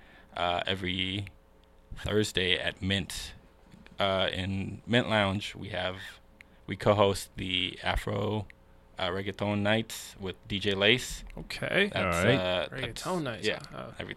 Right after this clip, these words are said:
Speaker 1: yeah, you should
Speaker 3: There
Speaker 1: come
Speaker 3: we
Speaker 1: out.
Speaker 3: go.
Speaker 1: We had our first one last week, and that shit was crazy.
Speaker 3: Going
Speaker 2: It was
Speaker 3: down.
Speaker 2: jumping?
Speaker 3: Oh, yeah.
Speaker 1: Crazy. Like what you're
Speaker 2: Oh,
Speaker 1: talking
Speaker 2: so we
Speaker 1: about.
Speaker 2: outside, outside
Speaker 3: Yeah,
Speaker 2: now.
Speaker 3: yeah.
Speaker 1: Yeah,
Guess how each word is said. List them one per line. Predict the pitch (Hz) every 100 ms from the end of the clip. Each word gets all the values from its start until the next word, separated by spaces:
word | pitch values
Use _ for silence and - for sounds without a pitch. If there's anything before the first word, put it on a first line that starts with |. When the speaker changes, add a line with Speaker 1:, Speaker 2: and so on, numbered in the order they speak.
| -
Speaker 1:
yeah, | 90
you | 78
should | 104 101
Speaker 3:
There |
Speaker 1:
come | 104
Speaker 3:
we | 92
Speaker 1:
out. |
Speaker 3:
go. | 90
Speaker 1:
We | 107
had | 127
our | 117
first | - 120 -
one | 113
last | 107 98 -
week, | 95 87
and | 80 82 - -
that | -
shit | -
was | -
crazy. | - -
Speaker 3:
Going | - 95
Speaker 2:
It |
was | 123
Speaker 3:
down. | 98 180
Speaker 2:
jumping? | 208 202
Speaker 3:
Oh, |
yeah. | 92 87 82 - - -
Speaker 1:
Crazy. | - 90 90
Like | 85 104
what | 117 123
you're | 131
Speaker 2:
Oh, | 113
Speaker 1:
talking | 127 147
Speaker 2:
so |
we | 131
Speaker 1:
about. | 185
Speaker 2:
outside, | 147 - 208 196
outside | 139 104 -
Speaker 3:
Yeah, | 117 95
Speaker 2:
now. | 104
Speaker 3:
yeah. |
Speaker 1:
Yeah, | 185 170